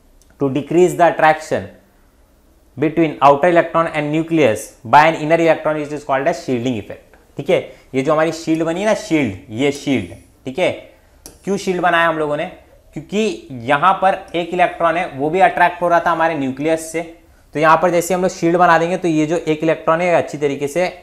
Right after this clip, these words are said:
अट्रैक्ट नहीं हो पाएगा बेटा। क्या नहीं हो पाएगा? अट्रैक्ट नहीं हो पाएगा न्यूक्लियस से। इसी को हम लोग क्या बोलेंगे? शील्डिंग इफेक्ट। अब ध्यान से देखिए, आप समझने की कोशिश करिए। For example, मैं यहाँ पर ना एक, दो,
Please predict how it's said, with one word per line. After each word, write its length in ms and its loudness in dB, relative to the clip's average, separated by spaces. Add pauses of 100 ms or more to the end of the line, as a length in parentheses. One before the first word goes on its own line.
(180)
अट्रैक्ट 840 0
नहीं 200 2
हो 100 6
पाएगा 300 0
बेटा। 180 -8 (220)
क्या 120 0
नहीं 100 -4
हो 60 -2
पाएगा? 220 0
अट्रैक्ट 720 -2
नहीं 200 0
हो 100 6
पाएगा 400 0 (380)
न्यूक्लियस 560 -4
से। 120 -18 (440)
इसी 220 -8
को 100 0
हम 100 0
लोग 80 -2
क्या 120 4
बोलेंगे? 220 0
शील्डिंग 340 -2
इफेक्ट। 340 -8
अब 120 -4
ध्यान 180 4
से 100 -6
देखिए, 400 -6 (600)
आप 80 0
समझने 340 -2
की 40 -2
कोशिश 300 -4
करिए। 340 -4 (400)
For 120 4
example, 640 0
मैं 140 0
यहाँ 240 6
पर 140 4
ना 140 4 (1120)
एक, 340 -4 (680)
दो, 580 -4